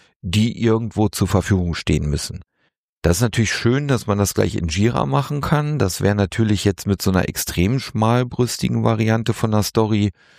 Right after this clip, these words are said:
wenn sie nur auf einer Karte steht, schon wieder schwieriger. Dann müsste ich mir irgendwie überlegen, dass ich da eine Indexnummer dran schreibe oder so.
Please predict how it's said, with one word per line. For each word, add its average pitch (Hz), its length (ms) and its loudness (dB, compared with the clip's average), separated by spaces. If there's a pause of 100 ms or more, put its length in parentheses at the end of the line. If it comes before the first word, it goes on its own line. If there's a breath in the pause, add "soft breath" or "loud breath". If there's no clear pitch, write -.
(240 soft breath)
wenn 98 180 2
sie 98 160 2
nur 98 220 2
auf - 140 -2
einer 82 140 2
Karte 113 460 0
steht, 113 300 -2
schon 104 140 0
wieder 95 160 2
schwieriger. 107 520 0
Dann 95 200 0
müsste 104 280 0
ich 101 120 -2
mir 104 160 0
irgendwie 98 300 0
überlegen, 95 440 2
dass 92 160 0
ich 87 80 -10
da 87 140 2
eine 87 100 0
Indexnummer 123 680 0
dran 107 240 0
schreibe 98 340 -2
oder 95 280 2
so. 95 300 2